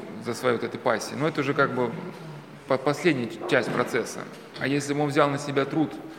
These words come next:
вот в самом начале приобрет-, ну, какие-то небольшие усилия хотя бы прикладывать для того, чтобы не, не пойти вслед за этим унынием, возможно, вот этого бы не произошло.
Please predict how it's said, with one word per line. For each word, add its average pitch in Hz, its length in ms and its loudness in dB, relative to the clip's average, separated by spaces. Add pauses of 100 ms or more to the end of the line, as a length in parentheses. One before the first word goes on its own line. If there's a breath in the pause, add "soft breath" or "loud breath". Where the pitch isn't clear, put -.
(600 loud breath)
вот 117 140 -4
в - 40 -14
самом 139 240 4
начале 175 320 4
приобрет-, 120 440 -2
ну, 131 140 -6
какие-то 123 320 -6 (240)
небольшие 131 480 -2
усилия 156 320 0
хотя 110 300 -2
бы - 60 -8
прикладывать 110 520 -2
для 107 120 -6
того, 123 240 0
чтобы 107 240 -6
не, 120 120 -4
не 123 140 -4
пойти 131 320 0
вслед 107 220 -4
за 110 80 -2
этим 110 260 -2
унынием, 107 260 -2
возможно, 127 380 -2
вот 113 80 -10
этого 120 180 -4
бы 110 120 -4
не 107 100 -6
произошло. - 520 -6